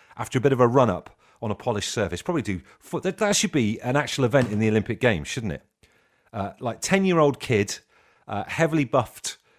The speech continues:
uh, wooden floor at grandparents' house, uh, run and slide. Let's have that in the Olympics.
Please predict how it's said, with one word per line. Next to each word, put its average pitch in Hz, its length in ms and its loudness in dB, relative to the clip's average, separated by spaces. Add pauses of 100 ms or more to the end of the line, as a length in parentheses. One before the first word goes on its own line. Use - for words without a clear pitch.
(180)
uh, 104 180 -4
wooden 151 340 6
floor 110 520 6
at 131 200 -4
grandparents' 120 680 0
house, 87 420 -6 (440)
uh, 107 160 -4
run 117 180 4
and 107 140 0
slide. 95 480 -2
Let's 160 180 -2
have 139 220 -4
that 117 200 -2
in 131 140 -2
the 107 80 2
Olympics. - 460 -4